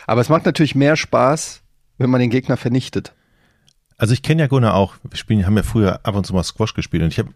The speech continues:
Speaker 2: schon gehört, dass ihr gegeneinander sch-, ab und zu mal spielt. Und der hat gesagt, meine Chance ist, dass du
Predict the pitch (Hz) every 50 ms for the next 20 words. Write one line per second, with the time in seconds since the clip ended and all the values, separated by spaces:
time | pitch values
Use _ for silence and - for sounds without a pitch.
0 | _ - - _ _ _ _ _ _ - - - - 95 87 87 - - 107 123
1 | 135 - 101 - - 82 78 80 80 78 78 76 73 78 - - - - 87 -
2 | - 80 - - - 71 67 - - - 82 101 131 - 175 73 78 95 104 -
3 | 117 110 123 131 135 - - - - - - - - - - _ - 90 95 117
4 | 147 139 - - 135 135 139 - 156 151 156 165 - - - _ _ _ _ _
5 | _ _ _ _ _ _ _ _ _ _ _ _ _ - - - - - - 101
6 | 104 113 127 135